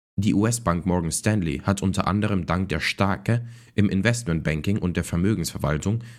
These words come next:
einen Gewinnsprung verbucht. Der Gewinn stieg um gut sechsunddreißig Prozent auf drei Komma sieben Milliarden Dollar.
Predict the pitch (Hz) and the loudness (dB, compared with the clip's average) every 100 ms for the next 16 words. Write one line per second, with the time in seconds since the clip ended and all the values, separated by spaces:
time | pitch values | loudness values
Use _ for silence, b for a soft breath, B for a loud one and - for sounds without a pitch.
0 | B 107 117 113 95 117 120 - 90 92 | B 2 4 2 2 0 0 -2 -2 0
1 | 113 98 - - - _ _ B B B | 0 0 -2 -6 -18 _ _ B B B
2 | _ _ - 101 101 104 131 - - 104 | _ _ 0 2 4 2 0 -2 -2 0
3 | 101 101 101 95 101 - 104 80 80 - | 2 2 0 0 -2 0 0 0 0 -2
4 | 87 92 85 101 110 - 82 - 98 98 | -2 -2 0 0 0 -2 -4 2 2 2
5 | 95 80 82 107 110 82 76 80 90 87 | 0 0 -2 0 0 0 0 -2 -2 0
6 | 80 71 - | 0 0 -4